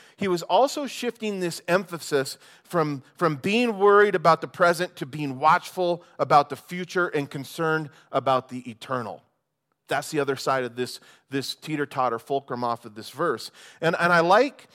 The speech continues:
and like I was saying last week when we began this chapter, all of these things that Jesus is speaking about here, they're connected together. Listen, this is how. If you were here for last week's study, you'll see it. This is how.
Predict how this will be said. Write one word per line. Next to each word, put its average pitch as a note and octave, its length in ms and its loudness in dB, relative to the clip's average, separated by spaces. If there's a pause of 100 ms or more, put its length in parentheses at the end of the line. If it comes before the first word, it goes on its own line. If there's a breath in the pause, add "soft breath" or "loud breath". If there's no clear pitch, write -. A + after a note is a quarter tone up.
(120)
and E3+ 80 2
like A3+ 160 6
I A#3+ 80 4
was F#3 160 -2
saying F#3 300 -2
last F3 340 2
week D3 160 -10
when D3 160 -6
we C3 60 -14
began C#3+ 400 -4
this D#3 180 -8
chapter, D3 360 0
all G#3 220 4
of A3 80 2
these G3 160 -8
things G3+ 240 -2
that D#3+ 140 -6
Jesus E3+ 480 -10
is D3+ 100 -10
speaking A3+ 400 -10
about D3+ 380 2
here, D#3+ 260 -2 (240 loud breath)
they're F#3+ 140 4
connected G3 560 -2
together. E3 500 0 (260)
Listen, D#3 380 -2
this E3+ 160 -8
is F3+ 140 -8
how. D3 400 -2
If - 40 -20
you D#3+ 100 -12
were D#3+ 60 -12
here F#3 120 -4
for F3 80 -8
last D#3+ 260 -2
week's E3 140 -12
study, D#3 220 -6
you'll C#3+ 100 -6
see D3+ 260 -8
it. A#2 180 -6 (300 loud breath)
This E3+ 180 -2
is F3+ 120 -6
how. D#3+ 320 2